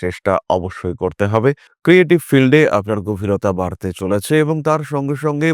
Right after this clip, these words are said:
মনের মধ্যে একটু কল্পনাপ্রবণ হয়ে যাওয়া, নিজের বাড়ির সাজগোজ, সৌন্দর্য বৃদ্ধি করবার চেষ্টা ইত্যাদি আমরা জ্যেষ্ঠার ক্ষেত্রে দেখতে পাবো। এবং এই সময় জ্যেষ্ঠা নিজের পারিপার্শ্বিক পরিবেশ, নিজের বাড়ি, তাকে একটা আলাদা রূপ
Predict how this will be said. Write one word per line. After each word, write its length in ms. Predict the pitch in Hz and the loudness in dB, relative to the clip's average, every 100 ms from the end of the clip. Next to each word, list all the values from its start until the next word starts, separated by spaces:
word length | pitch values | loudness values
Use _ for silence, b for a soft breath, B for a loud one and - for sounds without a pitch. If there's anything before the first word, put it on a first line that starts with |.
| 135 | -2
মনের 340 | 101 120 175 185 | -2 0 0 -2
মধ্যে 380 | 170 170 160 190 - b b b _ _ | -4 -4 0 0 0 b b b _ _
একটু 400 | 180 _ _ 240 226 - | -6 _ _ 2 2 4
কল্পনাপ্রবণ 760 | 170 160 - 165 160 156 151 151 | 2 2 -2 -4 0 2 2 0
হয়ে 260 | 110 107 101 101 | 2 2 2 2
যাওয়া, 240 | 98 113 - b b 120 | 4 4 0 b b 0
নিজের 260 | 135 151 127 101 | 4 4 4 2
বাড়ির 280 | 117 127 123 | 2 2 -2
সাজগোজ, 500 | - 104 98 101 107 - | -4 -4 -4 -4 -4 -2
সৌন্দর্য 420 | 110 107 101 98 107 98 | -2 0 0 0 0 0
বৃদ্ধি 280 | 95 82 110 | -2 -2 -2
করবার 360 | 101 95 95 95 | 0 0 0 -2
চেষ্টা 360 | - 95 - 123 - | -4 -4 2 2 2
ইত্যাদি 340 | 98 85 87 90 | -4 -4 0 0
আমরা 200 | 92 147 | 0 0
জ্যেষ্ঠার 380 | 98 - 90 87 | -2 -4 -6 -4
ক্ষেত্রে 240 | 87 90 87 | -6 -4 -4
দেখতে 280 | 78 - 85 | -4 -6 -2
পাবো। 260 | 104 107 208 - _ _ _ - | 0 2 0 -4 _ _ _ 2
এবং 160 | 190 220 - | 4 4 2
এই 200 | - 220 220 | 4 6 4
সময় 400 | - 220 220 214 | 4 2 4 2
জ্যেষ্ঠা 420 | 151 165 - 190 202 | 2 0 -2 -2 0
নিজের 260 | 180 196 | 2 2
পারিপার্শ্বিক 640 | 190 131 135 143 139 - 143 - | 2 0 0 -2 -6 -6 -10 -2
পরিবেশ, 400 | 107 113 123 131 - | 0 2 4 2 0
নিজের 260 | 104 95 95 | -4 -2 -2
বাড়ি, 320 | 87 104 127 123 b b 170 | -2 0 0 -4 b b -2
তাকে 120 | 180 | 0
একটা 200 | 190 202 - | -2 -2 -6
আলাদা 380 | 117 139 156 185 190 - 127 | -4 -4 -2 -4 -6 -8 -2
রূপ 160 | 202 | 0